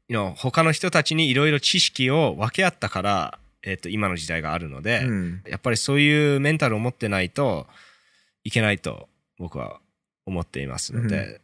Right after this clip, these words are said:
Speaker 1: まあ、それをしたいと思ってます。
Speaker 2: いや。
Speaker 1: 自分の持ってるもの全てを使って、このスタジオを使って、このマイクを使って、このパソコン、編集技術を使ってやっていきたいと思います。
Speaker 2: Yes。
Speaker 1: うん。まあ、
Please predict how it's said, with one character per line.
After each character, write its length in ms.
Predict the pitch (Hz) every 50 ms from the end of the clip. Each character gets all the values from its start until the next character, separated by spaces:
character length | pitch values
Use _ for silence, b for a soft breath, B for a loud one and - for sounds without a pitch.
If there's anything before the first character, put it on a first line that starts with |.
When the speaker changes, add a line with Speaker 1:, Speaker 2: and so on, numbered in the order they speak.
| _ _ _
Speaker 1:
ま 120 | 107 98
あ、 40 | 87
そ 160 | - - 90
れ 80 | 92 101
を 80 | 98
し 140 | 92 - -
た 100 | - 135
い 60 | 143
と 100 | - 85
思 140 | 80 82 82
っ 20 | -
て 140 | _ -
ま 100 | - -
す。 240 | - - - - - - -
Speaker 2:
い 60 | 113
や。 80 | 113 113
Speaker 1:
自 100 | 110 107
分 140 | 113 113
の 80 | 113 117
持 80 | 127 135
っ 60 | -
て 120 | - 127
る 80 | 110 104
も 80 | 98
の 80 | 95 92
全 240 | 90 - 107 104 98
て 100 | - 90
を 80 | 76
使 180 | - - - -
っ 60 | 80
て、 320 | - _ - 69 - - -
こ 100 | - -
の 60 | 87 90
ス 80 | -
タ 140 | - 101 98
ジ 120 | 90 95
オ 40 | 92
を 40 | 87
使 200 | - - - -
っ 60 | 85
て、 360 | - _ _ - 76 71 - -
こ 120 | - -
の 220 | 71 65 67 65 65
マ 180 | 82 90 92 92
イ 80 | 90
ク 180 | - - 85 85
を 80 | -
使 200 | - - - -
っ 60 | 69 69
て、 280 | - _ - - 76
こ 140 | - _ 65
の 240 | 58 57 57 57 - B B B B B B B
パ 140 | - - -
ソ 180 | - - 80
コ 140 | - - 78
ン、 260 | 73 69 69 64 90 95 _
編 200 | - 90 82 85
集 420 | - - - 82 80 80 78 82 -
技 120 | - 104 92
術 400 | - 95 82 - - 76 - - -
を 120 | 80 90
使 260 | - - - - -
っ 60 | - -
て 320 | _ _ - - - - - _ _ _ _ _ _ _ _ _ _ _ _ _ _ _ _
や 100 | - 78
っ 40 | 78
て 100 | - 71
い 40 | 67
き 80 | -
た 80 | - 69
い 60 | 69
と 100 | - -
思 240 | 62 67 69 60 58
い 60 | 60
ま 160 | 53 50 -
す。 240 | - - - - 101
Speaker 2:
Yes。 420 | 87 80 78 - - - - - -
Speaker 1:
う 40 |
ん。 220 | 71 58 50 50 _ _ _ _ _ _ _ _ _ _ _ _ _ _ _ _ _ _ _
ま 200 | - 135 175 185
あ、 160 | 139 - -